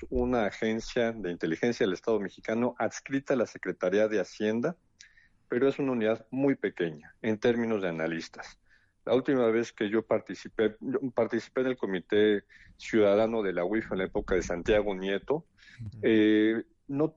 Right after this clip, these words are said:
Speaker 1: tenía menos de ochenta analistas de inteligencia financiera para las enormes tareas que se requiere para combatir diferentes tipos de, eh, delitos, eh, de operaciones con recursos de procedencia ilícita, los famosos delitos orpi,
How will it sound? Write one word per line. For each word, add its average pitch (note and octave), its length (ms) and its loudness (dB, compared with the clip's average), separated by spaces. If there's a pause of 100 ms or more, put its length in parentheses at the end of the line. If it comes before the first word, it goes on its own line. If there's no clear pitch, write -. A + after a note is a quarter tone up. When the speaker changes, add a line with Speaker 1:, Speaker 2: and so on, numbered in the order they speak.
(140)
Speaker 1:
tenía D3 420 0
menos C#3+ 400 2
de A#2 80 2
ochenta A#2 460 0
analistas G2+ 1000 -2
de F#2 140 -4
inteligencia F#2 560 0
financiera E2 640 -2 (360)
para A2 280 2
las G#2+ 360 -4 (120)
enormes C#3+ 640 2
tareas A2 380 0
que A#2 100 -4
se - 120 -4
requiere G#2+ 600 0 (420)
para G2 200 0
combatir F#2+ 600 -4
diferentes D#3 680 0
tipos C#3+ 520 -2
de, A2+ 640 0
eh, F2+ 560 0
delitos, A2+ 760 -2 (540)
eh, G2 200 2
de F#2 80 0
operaciones G2+ 580 0
con F#2+ 140 -4
recursos A2+ 340 -2
de G#2 100 2
procedencia G#2 640 0
ilícita, A#2+ 640 -4
los E2 140 -4
famosos A2+ 400 0
delitos A2+ 480 0
orpi, C3+ 440 0